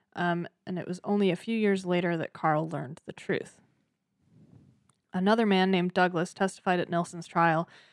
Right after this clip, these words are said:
that he had awoken in Nelson's flat with his ankles bound together and Nelson straddling him. Uh, luckily, he managed to overpower Nelson and escape with his life.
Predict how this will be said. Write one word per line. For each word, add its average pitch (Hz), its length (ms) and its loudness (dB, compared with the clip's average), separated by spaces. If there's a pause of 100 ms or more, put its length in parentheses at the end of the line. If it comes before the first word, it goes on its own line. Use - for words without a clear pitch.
(120)
that 170 120 -6
he 202 120 -2
had 190 100 4
awoken 190 420 2
in 185 140 -4
Nelson's 175 380 -4
flat 165 240 2
with 170 120 -4
his 170 360 -8
ankles 202 360 -2
bound 175 260 2
together 156 420 -2
and 165 160 -6
Nelson 160 300 -6
straddling 160 540 -2
him. - 220 -16 (600)
Uh, 175 200 -8
luckily, 185 380 2
he 202 220 -2
managed 175 380 0
to - 120 -2
overpower 175 480 4
Nelson 156 320 -6
and 110 140 -8
escape - 300 -10
with - 80 -16
his - 160 -10
life. - 320 -8